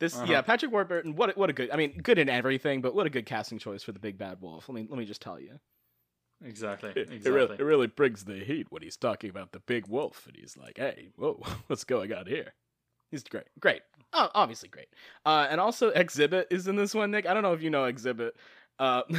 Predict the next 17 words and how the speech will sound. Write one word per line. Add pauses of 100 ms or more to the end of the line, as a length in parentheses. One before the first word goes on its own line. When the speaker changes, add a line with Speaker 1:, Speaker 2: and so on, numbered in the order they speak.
Speaker 1:
<laughs>
but
he's, (920)
he's
an
American
rapper.
He
was
the
Bear. (240)
Do
you
remember
the
Bear? (720)
Speaker 2:
Um.